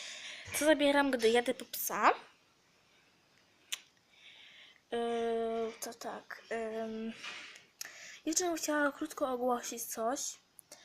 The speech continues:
Ym, jak będzie tysiąc subskrypcji, to, ym, pokażę ci-, pokażę się na odcinkach. Yy, no i,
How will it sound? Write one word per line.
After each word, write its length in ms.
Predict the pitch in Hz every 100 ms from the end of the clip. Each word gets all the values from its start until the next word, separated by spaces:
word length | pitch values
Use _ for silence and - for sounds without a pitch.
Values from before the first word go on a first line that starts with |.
| - - - - - - _
Ym, 440 | 233 226 226 226 220
jak 240 | 226 - -
będzie 400 | 233 320 349 339
tysiąc 540 | - 330 359 359 - 277 - -
subskrypcji, 1160 | - - - - 247 240 - - 233 226 294 - - 311
to, 640 | - 269 254 247 247 247 -
ym, 420 | 226 226 226 226 - - - -
pokażę 400 | - 269 277 269
ci-, 300 | - - - - _
pokażę 460 | - - 269 247 247
się 320 | - 240 226
na 460 | 220 214 208 196 - -
odcinkach. 680 | 233 - - 226 330 415 - - - _ _ - - - - - - - - - - - - - -
Yy, 60 | 247 254 262 254 247 247 247 262 - - - - - -
no 260 | 285 302 302
i, 340 | 294 294 294